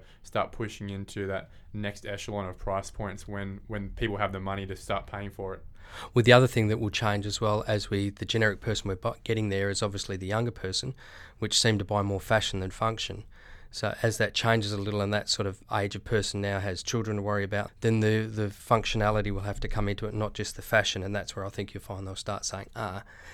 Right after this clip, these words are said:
Speaker 2: this is a good location, we need to do something."
Speaker 1: Sean,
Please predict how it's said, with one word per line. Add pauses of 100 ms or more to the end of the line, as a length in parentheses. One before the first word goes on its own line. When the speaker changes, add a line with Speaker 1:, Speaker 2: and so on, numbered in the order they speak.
(160)
Speaker 2:
this
is
a
good
location,
we
need
to
do
something."
Speaker 1:
Sean,